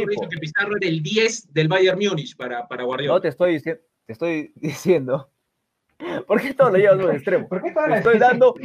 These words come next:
Speaker 1: ejemplos puntuales. Cuando lo ha necesitado Claudio para, a, a Claudio para que lo, para que organice un poco más el juego,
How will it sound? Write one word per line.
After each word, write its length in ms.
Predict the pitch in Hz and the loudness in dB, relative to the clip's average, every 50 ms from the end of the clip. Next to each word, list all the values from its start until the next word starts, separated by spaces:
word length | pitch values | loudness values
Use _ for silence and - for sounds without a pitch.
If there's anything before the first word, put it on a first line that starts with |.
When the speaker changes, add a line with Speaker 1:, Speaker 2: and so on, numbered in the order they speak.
| - - | -4 2
Speaker 1:
ejemplos 500 | 160 175 - - 226 226 220 220 214 190 | 2 2 2 2 -2 -2 -2 -2 -4 -4
puntuales. 540 | 220 160 160 202 170 226 214 180 131 113 - | -4 -6 -4 0 2 4 4 4 2 -2 -6
Cuando 280 | - 139 139 139 151 | -6 -6 -2 0 0
lo 100 | 165 208 | 0 2
ha 60 | 240 247 | 0 0
necesitado 640 | 247 226 190 180 160 185 170 - 208 196 185 170 143 - | -2 -4 -4 -6 -10 -10 -4 0 2 2 2 2 0 -2
Claudio 320 | 196 190 165 143 117 107 | -2 -2 -2 -2 -4 -6
para, 260 | - 110 110 110 117 139 - | -8 -8 -8 -8 -10 -12 -12
a, 200 | 107 104 - 113 | -10 -8 -6 -6
a 60 | 120 | -6
Claudio 340 | - 180 170 147 135 123 120 | -2 -2 -2 -2 -2 -4 -6
para 220 | 117 110 110 107 - | -6 -6 -6 -6 -8
que 80 | 113 | -8
lo, 400 | 110 113 113 117 117 87 104 120 - | -6 -4 -2 -2 -4 -4 -6 -8 -6
para 200 | 120 117 117 110 | -6 -6 -6 -6
que 100 | - 127 | -8 -8
organice 420 | 120 127 143 165 185 170 - 156 | -8 -8 -8 -8 -8 -10 -10 -10
un 80 | 151 139 | -10 -8
poco 240 | 170 160 160 151 | -8 -8 -6 -6
más 220 | 143 151 147 143 - | -6 -6 -6 -6 -8
el 60 | 123 | -10
juego, 380 | - - 165 151 160 196 226 _ | -6 -2 -2 0 0 -2 -4 _